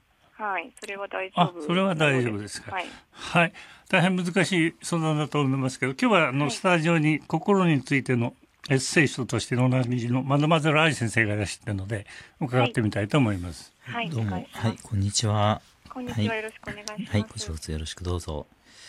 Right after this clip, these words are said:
Speaker 3: うん、なんて言ったらいいのかな。
Speaker 1: はい。
Speaker 3: 同居っていう、うー、それなりの覚悟が必要な、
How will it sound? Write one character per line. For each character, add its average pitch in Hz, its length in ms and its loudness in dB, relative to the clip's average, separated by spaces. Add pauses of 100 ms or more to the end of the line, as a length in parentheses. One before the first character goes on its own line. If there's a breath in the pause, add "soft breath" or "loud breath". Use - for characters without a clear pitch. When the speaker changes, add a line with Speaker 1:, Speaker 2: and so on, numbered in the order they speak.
(500 loud breath)
Speaker 3:
う - 20 -6
ん、 98 240 -2
な 107 120 -2
ん 113 40 -2
て - 120 -16
言 - 40 -16
っ - 40 -20
た - 100 -6
ら 73 60 -4
い - 20 -4
い 76 40 -4
の 73 60 -8
か 76 140 -8
な。 76 280 -4 (180)
Speaker 1:
は - 160 -6
い。 180 100 -10
Speaker 3:
同 85 260 -4
居 78 200 -8
っ - 20 -16
て - 260 -10
い 82 120 -2
う、 82 420 -4 (400)
う 139 40 -12
ー、 120 520 -10
そ 104 160 -8
れ 101 80 -2
な 117 120 2
り 117 120 2
の 107 160 2
覚 - 220 -6
悟 80 140 -2
が 71 140 -8
必 - 300 0
要 123 160 4
な、 113 240 0